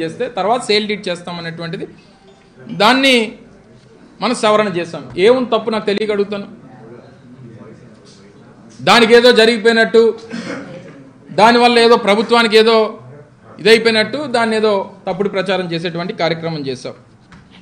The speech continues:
తర్వాత ఇండోసోల్ అనేటువంటి ఒక పెద్ద ప్రాజెక్ట్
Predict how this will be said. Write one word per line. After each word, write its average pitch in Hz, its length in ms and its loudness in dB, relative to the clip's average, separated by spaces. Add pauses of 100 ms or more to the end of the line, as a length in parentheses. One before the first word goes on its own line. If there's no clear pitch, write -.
(680)
తర్వాత 240 320 2
ఇండోసోల్ 240 460 2
అనేటువంటి 220 480 -2
ఒక 214 160 -2
పెద్ద 170 140 -4 (120)
ప్రాజెక్ట్ 180 340 -4